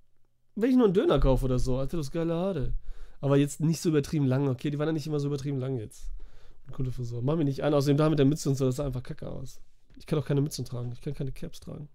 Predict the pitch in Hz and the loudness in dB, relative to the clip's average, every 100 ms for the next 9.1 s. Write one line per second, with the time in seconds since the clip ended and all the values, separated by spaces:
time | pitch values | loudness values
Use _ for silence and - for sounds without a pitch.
0 | - 143 131 139 - 156 135 151 147 147 | -6 -4 -2 -4 -4 -8 -8 -6 -6 -8
1 | - - - - - 135 143 - 143 160 | -12 -20 -20 -16 -6 -4 -4 -6 -6 -4
2 | 160 147 175 165 - 131 147 165 170 151 | -2 0 0 -2 -6 -4 -2 -2 -2 -4
3 | 151 156 139 165 147 123 131 127 156 143 | -4 -6 -4 -4 -4 -4 0 0 0 -2
4 | 127 139 135 131 135 - - _ - - | -2 -2 -4 -4 -8 -10 -20 _ -20 -20
5 | - - - - _ _ - - - - | -20 -20 -20 -20 _ _ -20 -20 -14 -8
6 | 151 147 - 156 147 135 147 135 156 143 | -4 -6 -6 -6 -6 -6 -8 -8 -8 -6
7 | 117 117 135 165 139 117 - - - - | -6 -4 2 4 4 2 -4 -18 -20 -20
8 | - _ - - 151 156 180 190 226 226 | -20 _ -14 -4 -2 0 4 4 4 2
9 | 240 | 0